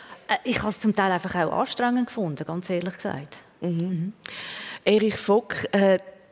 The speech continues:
Speaker 2: du kennst, also auch dich kennen ganze Generationen von Kindern als Kasperli. Du führst seit achtundzwanzig Jahren die Märli-Bühne in Zürich. Ähm,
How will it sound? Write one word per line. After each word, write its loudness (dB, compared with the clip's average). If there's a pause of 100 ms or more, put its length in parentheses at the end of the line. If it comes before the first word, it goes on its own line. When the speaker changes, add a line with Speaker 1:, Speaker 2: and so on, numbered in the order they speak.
(480)
Speaker 2:
du 4 (680)
kennst, -2
also 0
auch 2
dich 2
kennen -2 (440)
ganze 2
Generationen 2
von -2
Kindern 0 (360)
als 2
Kasperli. 0
Du -4
führst 2
seit 0
achtundzwanzig -2
Jahren 4
die -4
Märli-Bühne 0
in -8
Zürich. 0 (640)
Ähm, 4